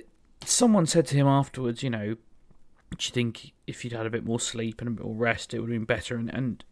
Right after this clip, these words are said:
fair play to him, he said, "It's impossible to say." To be honest, I don't think,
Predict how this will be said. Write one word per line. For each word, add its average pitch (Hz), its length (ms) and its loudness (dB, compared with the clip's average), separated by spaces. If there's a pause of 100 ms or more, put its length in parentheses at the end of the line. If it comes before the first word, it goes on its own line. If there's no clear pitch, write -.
(120)
fair 127 320 -4
play 117 200 -6
to - 120 -4
him, 139 80 0
he 139 80 0
said, 147 180 0
"It's 123 120 -4
impossible 156 480 -2
to - 60 -16
say." - 280 -4 (1200)
To - 120 -4
be 190 60 8
honest, 185 240 8
I 180 60 6
don't 190 160 2
think, 175 240 0